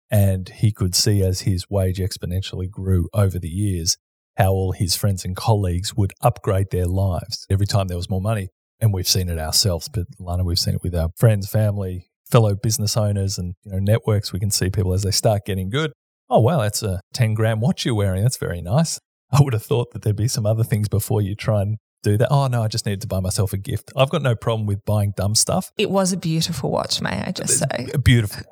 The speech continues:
Speaker 1: But you've got to work out in your priority list. It's like a hungry kid at a buffet. You let 'em loose, they're gonna eat everything. And when you get a little bit of money, you're gonna start spending it. But Brian was telling us what he decided to do for the decade he was there is not change his first apartment or his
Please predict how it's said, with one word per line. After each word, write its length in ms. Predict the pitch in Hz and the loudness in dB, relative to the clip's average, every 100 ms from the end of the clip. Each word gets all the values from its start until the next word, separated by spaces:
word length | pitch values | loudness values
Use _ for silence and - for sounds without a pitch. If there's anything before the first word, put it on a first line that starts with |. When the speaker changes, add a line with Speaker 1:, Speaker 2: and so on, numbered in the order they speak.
| - | -4
Speaker 1:
But 240 | 120 117 - | 0 0 -2
you've 160 | - 113 | -10 -2
got 120 | 135 | 0
to 60 | 123 | 0
work 260 | 107 104 | 0 -2
out 140 | 104 90 | -2 -4
in 100 | 110 | -2
your 100 | 98 | -4
priority 480 | 95 - 95 101 101 | -2 0 2 2 0
list. 300 | 95 87 - | -2 -2 -4
It's 180 | 117 - | -4 -2
like 160 | 92 92 | 0 -2
a 80 | 107 | -4
hungry 320 | 113 107 92 | -2 -2 -4
kid 220 | - 113 | -2 -2
at 100 | 92 | -2
a 60 | 87 | -4
buffet. 540 | 98 98 120 95 - _ _ | -4 0 2 0 -2 _ _
You 120 | - 98 | -4 0
let 160 | 104 | 2
'em 80 | 98 | 2
loose, 260 | 101 101 - | 2 2 0
they're 100 | 98 | -2
gonna 160 | 92 | -2
eat 120 | 95 | -2
everything. 500 | 95 98 95 104 - | 0 0 0 -2 -4
And 160 | - 98 | -4 -4
when 120 | 98 | -6
you 80 | 92 | -4
get 100 | 107 | -2
a 40 | |
little 200 | 101 98 | 0 0
bit 100 | 95 | -2
of 60 | 92 | 0
money, 220 | 101 98 | 0 0
you're 100 | 85 | -4
gonna 140 | 92 95 | -4 -4
start 320 | - 95 - | 2 2 2
spending 320 | - 98 98 | -2 0 -2
it. 80 | 85 | -4
But 120 | - - | -10 0
Brian 240 | 120 120 | 2 2
was 120 | 104 | -4
telling 300 | - 104 98 | -2 0 2
us 160 | 95 - _ | 0 -4 _
what 160 | - 95 | -2 2
he 140 | 117 | 2
decided 500 | 110 104 107 98 95 | 2 0 0 0 -2
to 100 | - | -4
do 240 | 101 101 98 | -2 0 0
for 300 | - 98 95 | -2 -4 -2
the 80 | |
decade 420 | 95 95 - 92 92 | 0 -2 0 -2 -2
he 220 | 90 127 | 0 0
was 220 | 113 95 | 0 -2
there 320 | 90 90 87 | -2 -2 0
is 180 | 92 - - _ | -2 -4 -8 _
not 300 | 117 113 110 - _ | -6 2 2 2 _
change 580 | - - 110 95 90 - | -4 0 -2 -2 -8 -6
his 180 | 95 - | -4 -2
first 380 | - 95 - | 0 0 0
apartment 720 | - - 131 95 98 90 127 - | -4 -2 -2 -2 -2 -4 -6 -8
or 180 | 127 95 | -2 -2
his 360 | - 92 92 | 0 -2 -2